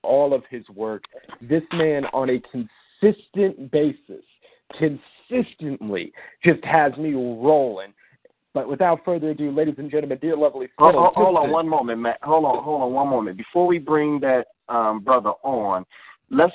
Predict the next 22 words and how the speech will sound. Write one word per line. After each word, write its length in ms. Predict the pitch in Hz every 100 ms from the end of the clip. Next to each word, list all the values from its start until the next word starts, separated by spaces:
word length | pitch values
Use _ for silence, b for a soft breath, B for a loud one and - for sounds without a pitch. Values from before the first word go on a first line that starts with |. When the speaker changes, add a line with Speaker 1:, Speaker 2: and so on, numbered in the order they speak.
| -
Speaker 2:
go 140 | 165
ahead 180 | 156 139
and 100 | 123
go 120 | 131
to 120 | -
the 80 | 117
lineup 240 | 127 120 110
because 200 | 147 170
we 80 | 185
know 120 | 170
we 80 | 156
got 140 | 139
a 20 |
lot 180 | 120 120
of 80 | 120
people 300 | 131 120 117
that 160 | 110 107
are, 180 | 101 98 -
you 80 | 123
know, 220 | 120 98
holding 520 | - 160 151 135 127
on 420 | 127 135 135 131